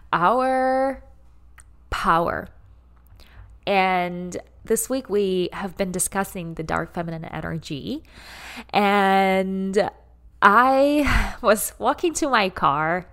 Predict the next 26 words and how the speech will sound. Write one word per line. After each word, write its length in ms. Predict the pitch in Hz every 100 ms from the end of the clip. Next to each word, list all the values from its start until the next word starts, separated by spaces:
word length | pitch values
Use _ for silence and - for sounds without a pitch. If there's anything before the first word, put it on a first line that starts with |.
| - -
just 440 | 170 131 160 -
a 160 | 185 156
few 240 | - 302
hours 320 | 196 160 170
ago, 400 | 170 156 143 196 254 - - - - -
and 140 | -
I 100 | 247
had 240 | 277 269 440 480
this 280 | 453 -
thought. 460 | - 147 - - - - - - -
You 120 | - 269
know, 120 | 202
I 120 | 208
was, 460 | 208 202 - - - -
I 120 | -
was 280 | 220 208 -
contemplating 920 | - - 294 294 247 - 226 196 185 180
in 200 | - 185
terms 440 | 202 190 190 175
of, 520 | 170 170 165 - - - - - - -
all 120 | 277
right, 300 | 311 226 320 -
if 180 | 190 170
dark 240 | 160 -
feminine 460 | - 226 233 247 240 -
energy 720 | 220 226 226 233 220 220 214